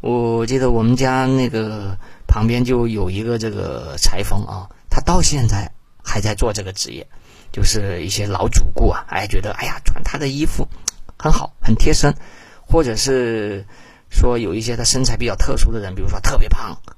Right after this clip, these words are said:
或者说特别瘦，你都买不到合适的衣服的，还会去找这个裁缝做。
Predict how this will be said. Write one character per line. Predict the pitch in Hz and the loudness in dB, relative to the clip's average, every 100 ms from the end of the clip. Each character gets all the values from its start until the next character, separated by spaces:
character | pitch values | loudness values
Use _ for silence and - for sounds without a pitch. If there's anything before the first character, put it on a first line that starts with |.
| - | -6
或 | 104 | -4
者 | 87 | 4
说 | 95 | 6
特 | - 139 | 6 4
别 | 117 | 4
瘦， | 135 110 | 2 0
你 | 90 | -2
都 | 85 | -6
买 | 110 95 | -6 -8
不 | - | -6
到 | 127 | -6
合 | 117 90 | -4 -4
适 | 123 | -4
的 | 135 | -4
衣 | 110 107 | -4 -4
服 | - | -4
的， | 85 - - - - | -8 -10 -16 -16 -12
还 | - | 0
会 | - 107 | 2 4
去 | - | 2
找 | - - | 0 -2
这 | 95 | -2
个 | 90 | 2
裁 | - - | 4 6
缝 | 175 | 6
做。 | - 127 | 6 4